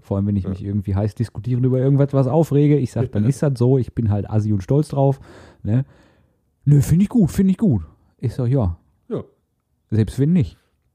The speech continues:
Speaker 2: Das
Speaker 1: Ist
Speaker 2: hatte
Speaker 1: so.
Speaker 2: ich, das hatte ich ta-, das hatte ich tatsächlich in Norddeutschland. Auf dem Campingplatz drauf. <laughs> Äh, vorgefahren, geparkt und so den, den, den Parzellennachbarn begrüßt. Weißt du, man hatte sich noch nie vorher gesehen. Ich glaub, der gute Mann kam damals aus Dresden.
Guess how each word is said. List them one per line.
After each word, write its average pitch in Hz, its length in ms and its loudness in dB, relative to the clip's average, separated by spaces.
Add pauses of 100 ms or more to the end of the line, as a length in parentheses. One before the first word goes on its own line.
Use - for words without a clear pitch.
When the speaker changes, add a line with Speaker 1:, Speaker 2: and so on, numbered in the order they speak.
(140)
Speaker 2:
Das 113 160 -18
Speaker 1:
Ist - 120 4
Speaker 2:
hatte - 20 -6
Speaker 1:
so. 110 140 2
Speaker 2:
ich, - 120 -10
das 135 160 0
hatte - 120 4
ich - 80 2
ta-, 165 340 2
das 151 180 -6
hatte 160 80 -4
ich 151 80 -14
tatsächlich 151 460 -4
in 139 100 2
Norddeutschland. 131 680 -4 (460)
Auf 175 160 2
dem 202 140 2
Campingplatz 160 720 -6
drauf. 127 560 -6
<laughs> 220 140 2 (1300)
Äh, 156 180 0
vorgefahren, 220 880 -2
geparkt 170 500 -2
und 180 140 2
so 165 160 4
den, 165 240 4
den, 147 260 2
den 143 300 0
Parzellennachbarn 143 800 0
begrüßt. 117 440 -2
Weißt 127 180 -2
du, 147 40 -2
man 135 100 2
hatte 143 200 0
sich 131 120 -4
noch 139 100 4
nie 147 100 4
vorher 139 260 0
gesehen. 131 220 0
Ich 131 60 -2
glaub, 143 120 -4
der 143 120 -2
gute 147 200 -2
Mann 139 140 0
kam 139 160 -6
damals 135 260 -4
aus 120 100 -8
Dresden. 180 440 -4